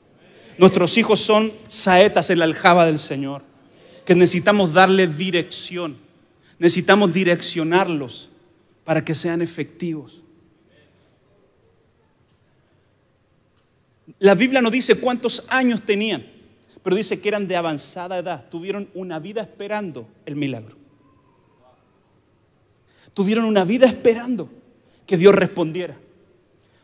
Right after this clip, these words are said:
No se cansaron de adorar, no se cansaron de servir a Dios,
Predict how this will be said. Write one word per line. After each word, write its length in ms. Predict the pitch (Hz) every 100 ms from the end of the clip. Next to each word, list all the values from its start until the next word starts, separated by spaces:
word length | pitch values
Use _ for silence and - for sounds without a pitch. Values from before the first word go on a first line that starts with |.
| _
No 180 | 165 208
se 240 | - 214
cansaron 580 | 196 170 - 202 208 202
de 100 | 180
adorar, 520 | 160 156 180 185 123 - _ _ _ - -
no 140 | 190
se 160 | 214 -
cansaron 440 | 175 170 190 180
de 120 | 165
servir 480 | 147 135 135 165 208
a 80 | 196
Dios, 280 | 214 180